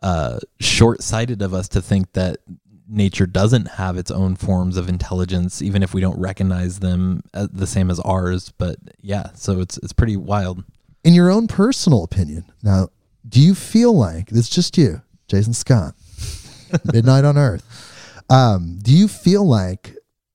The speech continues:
Speaker 2: mushrooms, obviously they have some sort of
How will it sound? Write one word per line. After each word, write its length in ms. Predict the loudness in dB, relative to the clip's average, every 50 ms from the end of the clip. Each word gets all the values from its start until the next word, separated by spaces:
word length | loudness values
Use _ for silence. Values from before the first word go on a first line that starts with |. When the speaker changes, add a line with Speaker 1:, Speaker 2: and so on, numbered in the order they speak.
| _ _
Speaker 2:
mushrooms, 960 | -2 2 4 4 4 2 2 2 2 2 2 0 -4 -6 -10 -12 -14 -16 -18 _ _ _ _ _ _ _ _ _ _ _ _ _ _ _ _ _ _ _ _
obviously 420 | 2 4 4 4 2 2 4 4 4
they 100 | 6 4
have 200 | 4 2 2 0
some 260 | 0 2 2 2 2
sort 240 | 2 2 2 2 0
of 200 | -4 -8 -12